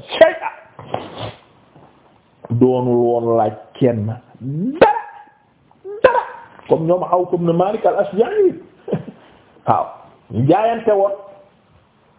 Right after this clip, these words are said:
Yonent bi saa saam wax leen wax ju tànn ju suufe wa Allah wala tasalu an-nasa shay'a te bu leen laaj nit ñi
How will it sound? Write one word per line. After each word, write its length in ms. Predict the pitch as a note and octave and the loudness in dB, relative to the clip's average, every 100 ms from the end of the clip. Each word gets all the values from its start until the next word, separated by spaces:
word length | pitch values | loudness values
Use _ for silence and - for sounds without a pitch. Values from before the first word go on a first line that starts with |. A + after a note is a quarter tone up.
| - | 0
Yonent 260 | C3 F3 F3+ | 0 2 2
bi 160 | E3+ E3 | 0 0
saa 160 | D#3+ D#3 | -2 0
saam 260 | D#3 D3+ D#3 | 0 0 0
wax 140 | D3+ | -2
leen 180 | D#3 D#3 | 0 0
wax 160 | D3 D3+ | 0 -2
ju 80 | D3 - | -8 -6
tànn 200 | F3 D#3+ | -6 -6
ju 180 | C3+ E3 - | -6 -6 0
suufe 300 | A#3+ C4 - - | 2 2 -2 -6
wa 120 | C#3 | -8
Allah 440 | - - - - - - - - - | -8 -12 -16 -16 -16 -20 -20 -20 -8
wala 500 | A#2 C#3 E3+ D#3+ - | 0 2 2 0 0
tasalu 480 | - - - F3+ E3+ | -2 -2 -2 -2 0
an-nasa 440 | D#3 D3+ C#3 C3 A#2 - | 0 0 0 0 -2 0
shay'a 360 | B2 - G#2 | 0 2 0
te 60 | C#3 | 0
bu 100 | C#3+ | 0
leen 200 | C#3 B2+ | 2 2
laaj 140 | C3 A#2 | 0 0
nit 140 | A2+ | -2
ñi 160 | A2 G#2 | -2 -4